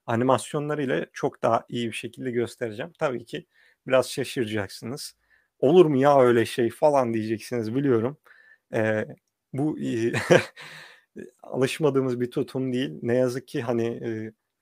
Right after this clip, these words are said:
hocamın yaptığı bilimsel çalışmalarda, gönderdiği dergilerde bile,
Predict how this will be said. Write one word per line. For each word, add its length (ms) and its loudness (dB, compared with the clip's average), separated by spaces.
hocamın 400 0
yaptığı 340 0
bilimsel 400 0
çalışmalarda, 1040 -2
gönderdiği 580 -2
dergilerde 720 -2
bile, 240 0